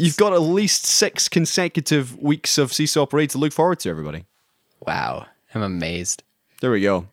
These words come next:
Speaker 1: There we go. Right, James, um, do you know how we were, we invite people to review things other than just the movies and T V shows that they've watched?
Speaker 2: Yeah, they could review a, a childhood memory if they so pleased.
Speaker 1: <laughs> Okay.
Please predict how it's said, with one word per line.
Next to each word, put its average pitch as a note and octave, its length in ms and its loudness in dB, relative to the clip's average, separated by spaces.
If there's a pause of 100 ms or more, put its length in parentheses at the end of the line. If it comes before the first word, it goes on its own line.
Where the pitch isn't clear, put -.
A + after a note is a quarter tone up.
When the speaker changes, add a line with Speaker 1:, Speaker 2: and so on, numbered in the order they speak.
Speaker 1:
There A2 120 -4
we G2 100 -2
go. G2 140 2
Right, A2+ 200 2
James, C3 320 0
um, C3 240 2 (360)
do C#3 100 0
you D#3+ 60 6
know F#3 120 4
how F#3 120 2
we D#3+ 140 0
were, C#3 460 2 (300)
we C3+ 180 4
invite C3 360 4
people B2 300 0
to A2+ 540 2
review A#2 540 4
things A#2 440 0
other C#3 220 4
than B2 320 0
just A2+ 160 -4
the A#2+ 80 -2
movies A#2 320 2
and A2+ 100 0
T A#2 120 0
V A2+ 100 2
shows A2 260 0
that G2 120 -4
they've G2 80 -6
watched? G2+ 440 -2
Speaker 2:
Yeah, E3 200 2
they C#3 120 2
could E3 200 -2
review A#2 800 -2
a, G#2 360 -2
a G#2+ 120 -4
childhood A#2+ 540 0
memory G#2+ 580 -2
if G#2 120 -4
they G2 120 -4
so - 200 -2
pleased. G2 440 -4
Speaker 1:
<laughs> - 40 -10 (440)
Okay. C3+ 160 -6